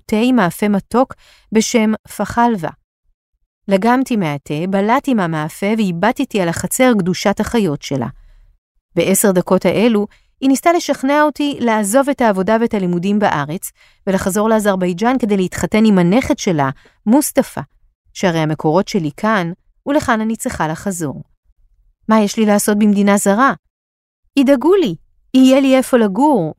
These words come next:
אני אטפל בחיות ויהיה לי רגוע ושמח. כשהרהרתי בהצעה, לשבריר שנייה היא נשמעה הגיונית, אלא שאז הרחתי ריח מוזר.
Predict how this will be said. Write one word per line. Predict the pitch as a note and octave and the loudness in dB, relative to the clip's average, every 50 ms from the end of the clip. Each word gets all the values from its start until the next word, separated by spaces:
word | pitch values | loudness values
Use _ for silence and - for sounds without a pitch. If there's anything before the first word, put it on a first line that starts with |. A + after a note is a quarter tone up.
| - | -2
אני | F3+ G3 G3+ G3 | 0 2 4 4
אטפל | G3+ - G#3+ - - G3 G3 | 2 2 0 0 0 2 2
בחיות | G3 G3 - - G3 F#3 F3+ G3 - - | 0 0 0 0 2 2 2 2 0 2
ויהיה | A3+ A3+ A3 | 0 0 2
לי | A3+ A#3+ | 2 2
רגוע | A#3+ B3 B3 A3 G3+ G3+ G3 F#3+ | 0 0 2 2 2 2 2 2
ושמח. | G#3 G#3 - - A#3 A3+ B3+ B3+ A3+ D#3+ - - - - - _ _ _ _ _ _ _ _ _ _ _ _ _ _ _ _ _ | 0 -2 -2 -2 0 0 0 0 0 -2 -4 -8 -14 -18 -18 _ _ _ _ _ _ _ _ _ _ _ _ _ _ _ _ _
כשהרהרתי | - - C4+ B3+ A#3+ C4 C4+ B3 A#3 D#4+ G4 A#4 A4+ - F4+ A#3 | -6 -4 -2 0 0 0 0 0 0 -2 -2 -2 -4 -4 -4 -2
בהצעה, | G3+ F#3+ F3+ E3+ - - - F3+ - E3 D#3 D3+ D#3+ | -2 -2 -2 -4 -6 -6 -6 -4 -2 -2 -2 -2 -2
לשבריר | F3 F3+ - A3 G3 F#3+ A#3 C#4 D#4 D#4+ | -4 -2 -2 -2 -2 0 0 0 -2 -2
שנייה | - - C4+ C4+ C#4+ | -4 -2 0 2 4
היא | D4+ D4 C4 | 4 4 2
נשמעה | B3 - - A3+ A3 A3 B3+ D4 | 2 0 0 0 2 2 2 2
הגיונית, | D4+ A#3 G3 G3 G#3 A3+ C#4+ F4 E4+ - - - - _ _ _ _ _ _ _ _ - | 2 2 2 2 2 2 2 2 0 -2 -4 -12 -20 _ _ _ _ _ _ _ _ -2
אלא | C4+ C#4 | -2 -2
שאז | C4 - E4 F4 G4 G4 E4+ D#4+ C#4+ | 0 0 0 0 0 0 0 0 2
הרחתי | B3 A#3+ B3+ - - C4+ A#3 | 2 0 0 -2 -4 -2 -2
ריח | G3+ G3 G3+ - - | 0 0 -2 0 0
מוזר. | A3 G#3 G#3 F#3+ F3+ F3+ E3+ D3+ C3+ | 0 0 2 0 0 0 0 0 0